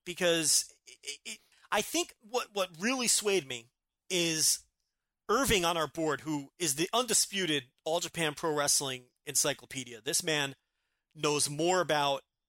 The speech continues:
All Japan, especially post-Exodus All Japan,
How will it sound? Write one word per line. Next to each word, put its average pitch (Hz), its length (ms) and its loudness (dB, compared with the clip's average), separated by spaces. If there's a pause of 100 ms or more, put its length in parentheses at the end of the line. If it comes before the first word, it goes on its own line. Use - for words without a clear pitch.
(260)
All 156 160 0
Japan, 143 420 -2
especially 156 640 0
post-Exodus 147 840 -2
All 131 140 -6
Japan, 127 400 -8